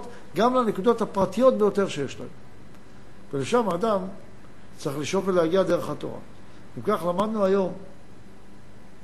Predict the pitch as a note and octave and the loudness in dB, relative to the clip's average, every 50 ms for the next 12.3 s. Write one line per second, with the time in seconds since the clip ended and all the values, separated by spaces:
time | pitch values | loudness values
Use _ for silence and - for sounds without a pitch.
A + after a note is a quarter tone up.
0 | - - - - - - - - - - - - - - - - - - C#3+ C3+ | -12 -12 -12 -12 -12 -12 -12 -12 -12 -12 -12 -12 -14 -14 -14 -10 -8 -4 -4 -4
1 | B2+ - - A3 A3 G#3+ G3 F3 D#3+ D3+ F#3 F3 D#3 C#3 - - - - - - | -2 0 0 2 4 6 4 4 4 4 4 4 4 2 0 -4 -10 -12 -12 -12
2 | - - - - - - - - - C#3 C#3 - - - D3 - - - C#3+ C#3 | -12 -12 -12 -12 -12 -12 -12 -6 -2 -2 -2 0 -2 -2 -4 -4 -4 0 2 2
3 | C#3+ C#3 C#3+ C3+ - - C#3 D3 E3+ F#3 F#3 E3+ D3+ E3+ G3 G3 E3+ D3+ D3+ D#3 | 4 4 2 0 0 -2 0 2 4 4 4 4 4 4 4 4 2 2 4 2
4 | D#3 D3 D#3 D#3+ E3+ F#3 - - - - - - - - - - - - - - | 2 2 2 -2 -2 -4 -8 -12 -12 -14 -14 -12 -12 -12 -12 -12 -12 -12 -14 -14
5 | - - - C3+ - - G#3+ A3+ A3 G#3 F#3+ G3 G#3 G3+ G3 F3+ E3+ - - D#3 | -14 -10 -8 -6 0 2 2 4 4 4 4 4 4 4 4 2 0 -2 -2 -2
6 | D#3 D#3 G3+ F#3+ F3+ F3 - - A2 - - - - - - - - - - - | 2 6 8 8 8 6 2 0 -6 -10 -12 -12 -14 -14 -12 -12 -12 -12 -12 -12
7 | - - - C#3 C3 A#2+ A#2+ C3 E3 G3 A3+ A3+ G3+ G#3+ G3 F3 F#3 G#3+ F#3+ - | -12 -4 -2 -2 -2 -2 0 4 4 4 4 4 6 6 6 6 6 2 2 2
8 | - F#3 F#3+ E3 - - F3+ G3 A#3 G#3+ E3+ C#3+ D3 - - - - - - - | 4 4 4 4 2 2 2 4 4 4 2 0 -4 -8 -10 -10 -12 -12 -12 -12
9 | - - - - - - - - - - D3 D3+ C#3 - F#3 G#3+ G#3+ G3+ G3 F#3+ | -12 -12 -12 -12 -12 -12 -12 -10 -4 0 2 2 2 4 2 4 4 4 4 2
10 | F3+ F#3+ - - - - - - - - - - - - - C3 C3 - D#3+ D#3+ | 2 -2 -8 -10 -10 -12 -10 -10 -10 -12 -12 -12 -12 -8 -8 -6 0 2 4 4
11 | D#3+ D#3+ G3 A3+ G3+ G3+ - - F3 E3+ F#3+ F#3+ F3+ F3 E3 - - D3+ E3 D#3+ | 4 4 2 0 0 -2 -2 0 2 4 4 4 4 4 0 0 -4 -6 -6 -6
12 | D3 G#2+ - - - - | -6 -6 -8 -10 -10 -12